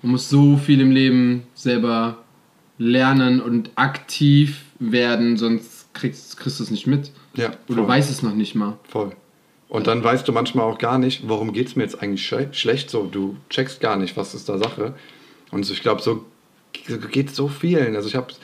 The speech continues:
Speaker 2: so viele Freunde von früher, die ich aus der Schule dann kenne oder d-, Leute, die ich lange nicht gesehen hab. Und du siehst so, die sind so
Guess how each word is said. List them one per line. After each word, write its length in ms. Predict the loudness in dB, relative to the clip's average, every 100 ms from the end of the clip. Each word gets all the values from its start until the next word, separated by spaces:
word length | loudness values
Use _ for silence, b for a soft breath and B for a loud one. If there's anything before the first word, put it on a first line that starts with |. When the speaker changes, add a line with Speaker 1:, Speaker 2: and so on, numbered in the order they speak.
| B B B
Speaker 2:
so 140 | -4 -2
viele 220 | 2 0
Freunde 400 | 0 2 4 2
von 160 | 0 -4
früher, 220 | 2 2
die 80 | 2
ich 100 | -4
aus 80 | -6
der 120 | -10
Schule 320 | -4 0 0
dann 180 | 0 -2
kenne 440 | 0 0 0 0
oder 200 | -2 -4
d-, 100 | -6 -10
Leute, 320 | -2 -2 -2
die 100 | -4
ich 120 | -6 -4
lange 240 | 0 2
nicht 160 | 0 -2
gesehen 400 | -4 2 2 2
hab. 240 | -2 -8 b b b b b b b _
Und 280 | -2 0 -2
du 60 |
siehst 300 | -2 -4 -2
so, 120 | 0
die 160 | 0 -2
sind 220 | 0 -2
so 320 | 0 0 -2